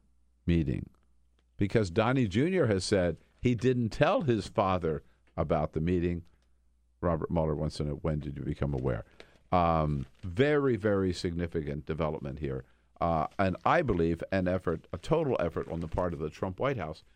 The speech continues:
to undermine the Mueller investigation. Can't read it, I don't think, uh, any other way. Uh, what does this amount to? John Dean from Watergate fame, uh,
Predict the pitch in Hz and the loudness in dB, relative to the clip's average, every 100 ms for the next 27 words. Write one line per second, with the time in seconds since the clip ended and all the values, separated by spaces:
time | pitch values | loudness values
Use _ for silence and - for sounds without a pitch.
0 | - - - 135 117 90 80 76 76 _ | -6 -4 0 0 0 0 -2 -2 -6 _
1 | - 90 85 73 71 71 71 - 69 62 | -2 0 0 -2 -6 -6 -6 -10 -12 -12
2 | - - _ _ _ - 98 92 85 73 | -14 -20 _ _ _ -4 0 0 0 -2
3 | - _ - 78 76 78 73 - _ _ | -8 _ -4 -2 -2 -4 -4 -12 _ _
4 | _ 82 78 - 98 92 80 80 78 60 | _ -4 -2 0 0 2 2 0 0 -2
5 | - _ - - - - 113 104 - - | -8 _ -12 -12 -10 2 2 2 -4 -18
6 | _ _ _ - - 143 185 175 180 160 | _ _ _ -16 0 2 2 2 0 0
7 | 156 160 160 185 214 - _ - - 160 | 0 0 0 0 -2 -6 _ -10 2 4
8 | 214 156 156 185 95 65 - _ - - | 4 2 2 2 -2 -4 -14 _ -20 -20
9 | - - 117 110 - 95 147 202 95 80 | -20 0 2 2 -2 0 2 2 2 0
10 | - - 80 82 151 _ _ _ _ _ | 0 0 0 0 -6 _ _ _ _ _
11 | - 98 98 98 98 98 98 95 | 0 2 4 4 4 2 2 0